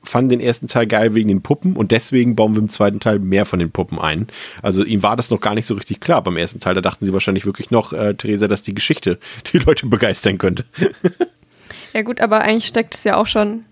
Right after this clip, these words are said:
Speaker 2: na gut, eigentlich sagt der Name ja Puppet Master. Eigentlich, offensichtlich haben sie ja gedacht, dass Tulor der Selling Point ist. Äh, so scheint es jetzt zumindest. Aber, äh,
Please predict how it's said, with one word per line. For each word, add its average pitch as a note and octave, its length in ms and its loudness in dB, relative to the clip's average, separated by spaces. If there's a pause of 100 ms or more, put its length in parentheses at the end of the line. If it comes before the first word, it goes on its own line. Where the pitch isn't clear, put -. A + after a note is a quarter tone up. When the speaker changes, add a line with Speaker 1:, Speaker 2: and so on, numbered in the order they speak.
(260)
Speaker 2:
na G#3+ 100 2
gut, A3 100 2
eigentlich A3+ 200 2
sagt C4 200 -2
der G#3+ 80 2
Name G#3 280 4
ja G3+ 100 4
Puppet G3+ 420 -6
Master. F#3 400 0
Eigentlich, G3 600 -2 (380)
offensichtlich B3 440 0
haben G#3+ 140 2
sie G#3+ 60 4
ja G#3+ 120 4
gedacht, G3+ 320 0
dass - 320 -6
Tulor F#3 360 2
der F3 120 2
Selling F3+ 360 -2
Point F3+ 320 -4
ist. G#3+ 320 -2 (960)
Äh, F#3 320 4
so G#3 100 -4
scheint F#3 260 0
es - 120 -14
jetzt - 280 -6
zumindest. G3 500 -2
Aber, G3 280 2 (760)
äh, G3+ 360 4